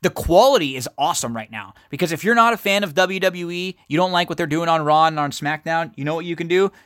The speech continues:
You don't have to watch it at all. You go watch N W A Power. Go watch A E W. There's amazing wrestling all over. Go watch N X T. Maybe you don't like N X T. That's fine. We'll do a little quick preview.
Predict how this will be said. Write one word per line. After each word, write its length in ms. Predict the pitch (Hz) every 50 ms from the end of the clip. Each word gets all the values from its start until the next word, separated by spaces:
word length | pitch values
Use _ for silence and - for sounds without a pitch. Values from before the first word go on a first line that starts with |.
| _ _ -
You 80 | 147 180
don't 80 | 208
have 80 | 208 -
to 60 | 190
watch 220 | 196 196 190 -
it 80 | 175 170
at 40 | 165
all. 200 | 170 190 180 131
You 140 | 120 147 160
go 80 | 190
watch 260 | 196 196 196 185 -
N 100 | 175 180 175
W 340 | 180 170 175 170 170 170 170
A 120 | 165 165
Power. 360 | - 156 151 160 156 139 117
Go 140 | 107 131 151
watch 300 | 160 165 175 175 - - -
A 100 | 151 151
E 220 | 156 156 175 175
W. 540 | 156 143 151 160 175 185 147 117 101 98 104 _ _ _ _ _ _ _ _ _ _ _ _ _ _ _ -
There's 160 | 160 165 156 - _ _ _ _ _ -
amazing 680 | - 156 156 160 160 165 175 190 190 208 196 165 180 180
wrestling 400 | 170 170 175 180 - - 147 139
all 200 | 135 143 156 151
over. 360 | 143 165 170 127 101 87 - _ _ _ -
Go 80 | 165
watch 180 | 196 208 208 214
N 140 | 220 208 208
X 120 | 202 -
T. 380 | - - 220 214 180 139 117 -
Maybe 220 | 127 143 165 175 185
you 60 | 185
don't 160 | 185 185 190
like 180 | 190 185 180 185
N 100 | 185 185
X 140 | 170 -
T. 240 | - - 208 196 151
That's 160 | 127 170 -
fine. 260 | - 127 123 135 175 - _ _ _ _ _ _ _ _ _ _ _ _ _ _ _ _ _ -
We'll 80 | - 170
do 80 | 196 202
a 40 |
little 120 | 208 202 196
quick 260 | - - 208 - _
preview. 400 | - 190 214 185 160 170 165